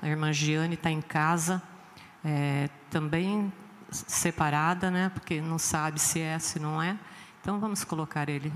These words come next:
em oração. Vamos orar pelos dízimos e ofertas. Senhor, nós te agradecemos, Pai. Nós te somos gratos por esta noite, porque nós estamos aqui na tua casa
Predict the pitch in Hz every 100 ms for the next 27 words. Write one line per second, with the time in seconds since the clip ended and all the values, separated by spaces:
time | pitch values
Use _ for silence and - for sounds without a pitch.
0 | - 156 143 147 - 151 160 247 208 170
1 | 135 131 - - - - - - 147 147
2 | 143 - - 151 147 131 151 135 139 123
3 | - 117 139 - - - 196 196 147 143
4 | - - - - - - - - - -
5 | - - 185 - 185 190 208 - 208 208
6 | 165 - 143 131 - - - - - 175
7 | 165 - 180 - 165 156 - 151 151 185
8 | 196 - 214 - - - - - - -
9 | - - - - - 226 220 - 220 180
10 | 127 - - - - 170 185 175 175 170
11 | - - 180 190 170 175 - - 214 190
12 | - - 247 247 247 - 170 151 147 131
13 | 156 143 151